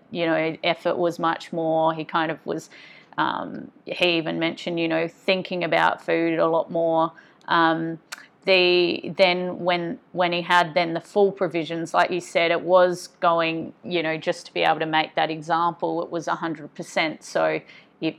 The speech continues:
became really uncomfortable for him to, to tolerate that amount in his gut. Um, but you probably don't need to do the, the full provision. Um,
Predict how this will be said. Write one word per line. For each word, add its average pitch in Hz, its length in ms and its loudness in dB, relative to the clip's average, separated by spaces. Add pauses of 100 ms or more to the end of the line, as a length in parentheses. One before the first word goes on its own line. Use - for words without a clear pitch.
(180)
became 165 400 -2
really 160 540 2
uncomfortable 165 800 -2
for 165 280 -2
him 165 400 -6
to, - 280 -2
to - 240 -6
tolerate 175 540 4
that 160 120 4
amount 160 360 0
in 175 120 -4
his 165 220 -4
gut. 180 360 4 (440)
Um, 160 640 4 (680)
but 165 420 4
you - 140 -10
probably 160 540 0
don't 160 260 -2
need 156 280 -2
to - 100 -14
do 160 180 0
the, 160 360 0
the 175 80 -2
full 175 400 0 (280)
provision. 180 640 -2 (400)
Um, 185 480 4